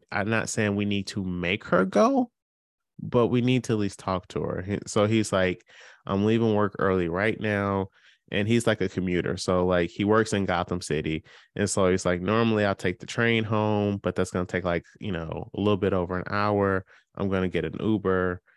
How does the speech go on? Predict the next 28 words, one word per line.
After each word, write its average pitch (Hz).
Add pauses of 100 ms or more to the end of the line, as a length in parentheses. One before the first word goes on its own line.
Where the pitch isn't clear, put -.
(220)
and, 87
you 92
know, 87
I'll 85
be 92
home 90
a 85
little 82
earlier." -
And 107
so, 107
like, 107 (320)
they 110
never 131
show 131
the 120
man's 101
face. 82
And 95
you 101
just 107
see, 104
like, 90 (480)
text 135
messages 117
and, 98
like, 90
the, 87